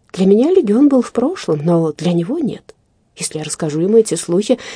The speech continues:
не потеряю ли я моего крайница? А это всего лишь слухи. Может, Алой Розы и не было у злосчастной переправы? Наконец я решила. Расскажу Атусу об этих новостях, как только мы закончим с башней.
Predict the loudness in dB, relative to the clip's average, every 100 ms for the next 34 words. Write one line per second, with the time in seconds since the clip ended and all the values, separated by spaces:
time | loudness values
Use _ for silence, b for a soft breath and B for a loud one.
0 | B B 6 8 8 6 4 2 2 2
1 | 2 2 0 -4 -6 -6 -4 -2 -4 -6
2 | -14 -14 _ _ _ _ _ _ -12 -12
3 | -12 -14 -14 -8 -6 -6 -4 -4 -2 -4
4 | B B B B 2 4 4 0 -4 -2
5 | -2 -4 -2 -2 -2 -2 -2 -2 -4 -4
6 | -4 -8 -8 -12 -12 -14 _ -6 -6 -16
7 | -20 _ _ _ _ _ _ _ _ _
8 | 2 2 2 0 -2 -2 -2 -2 -4 B
9 | B B B B -2 0 2 2 2 -2
10 | -2 -2 -2 -4 0 0 0 -6 -10 -10
11 | -8 -6 -6 -6 -6 -4 -4 -2 -4 -4
12 | -2 -2 -4 -8 -8 -10 -12 -16 -18 -20